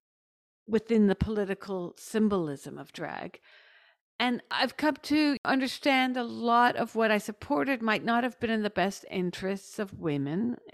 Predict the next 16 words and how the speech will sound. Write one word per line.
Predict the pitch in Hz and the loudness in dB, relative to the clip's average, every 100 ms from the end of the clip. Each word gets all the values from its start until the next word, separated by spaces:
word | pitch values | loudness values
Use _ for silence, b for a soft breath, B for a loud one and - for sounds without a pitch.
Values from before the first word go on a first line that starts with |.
| _ | _
children. | - 160 139 139 156 180 233 - | -12 -8 -6 -6 -6 -4 -6 0
But | 254 - - - _ - | 0 0 -6 -20 _ 0
as | 254 254 | 2 6
you | 262 | 6
know, | 247 320 359 214 | 8 8 8 6
a | |
lot | 220 233 | 6 6
of | 240 | 4
our | 240 226 | 2 0
culture, | - 285 339 226 | 0 0 2 0
gay | 175 240 233 | -2 0 0
culture, | - - 226 - 233 | -2 -2 0 0 -4
gets | 214 202 | -4 -2
off | 180 165 | -2 -2
on | 185 170 | 0 -2
camp, | - 208 220 294 - | 0 -2 0 -2 -2